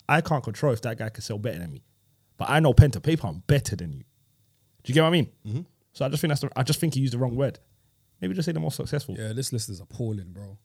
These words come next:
Speaker 3: absolutely appalling.
Speaker 2: Well, most successful would just be performance. That's why best is such a, it's a weird term because it's like,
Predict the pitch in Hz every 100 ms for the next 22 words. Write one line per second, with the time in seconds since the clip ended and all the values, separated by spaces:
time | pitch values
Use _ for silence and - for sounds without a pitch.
0 | _ 123 113 - 117 104 101 - - 98
1 | 90 87 _ _ _ _ _ 117 107 117
2 | 139 - - 131 117 92 - - 98 85
3 | _ - 113 107 - - - _ - 131
4 | 127 113 92 85 135 117 - 104 107 95
5 | 98 90 - _ 104 - 98 113 95 131
6 | 120 90 90 92 90 - 92